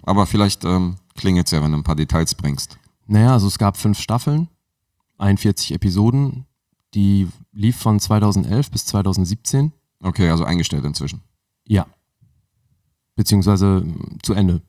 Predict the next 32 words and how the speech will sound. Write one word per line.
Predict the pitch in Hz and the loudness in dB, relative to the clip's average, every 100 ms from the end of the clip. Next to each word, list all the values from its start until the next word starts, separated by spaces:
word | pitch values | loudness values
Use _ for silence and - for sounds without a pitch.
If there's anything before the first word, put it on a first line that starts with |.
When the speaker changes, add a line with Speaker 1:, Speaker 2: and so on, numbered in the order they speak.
| _ _ _ _ _ _ | _ _ _ _ _ _
Speaker 2:
Also | 98 87 92 | -6 0 0
die, | 85 | 0
Speaker 1:
Ach | 104 | 2
so, | 95 85 | 2 2
okay. | 85 76 - | -2 -6 -4
Speaker 2:
ja, | 90 80 - _ 92 | -2 -4 -8 _ -2
die | |
haben | 92 | 0
auch | 90 104 | 0 0
einen | 82 | -2
Abschluss | - 101 - | -2 -4 -4
gefunden, | 101 117 120 113 98 | -2 -2 -2 -2 -4
das | - - | -4 -4
war | 98 95 | -2 0
ganz | 92 - | -2 0
cool. | 113 - _ _ _ _ _ _ _ _ _ - | -2 -2 _ _ _ _ _ _ _ _ _ -2
Ähm, | 107 107 104 104 104 - - - - | 2 4 4 2 -2 -6 -12 -12 -4
Premiere | 110 107 117 110 | 2 4 4 4
war | 107 | 2
jedenfalls | 104 104 - 101 98 - - | 2 0 0 0 0 -2 -2
am | 98 98 95 95 | 0 2 0 2
neunten | 101 104 107 | 2 2 2
Januar | 104 98 90 | 4 2 0
zweitausendelf. | - 95 92 87 82 - - _ _ | 0 -2 -2 -4 -6 -10 -20 _ _
Ist | - | -6
also | 92 90 - | -4 -4 -6
auch | 90 | -4
schon | 101 | -2
eine | 98 90 | -2 -2
Weile | 92 90 | -2 0
her. | 104 175 _ _ _ _ _ _ - | 0 -2 _ _ _ _ _ _ -12
Speaker 1:
Okay. | - - | -8 -6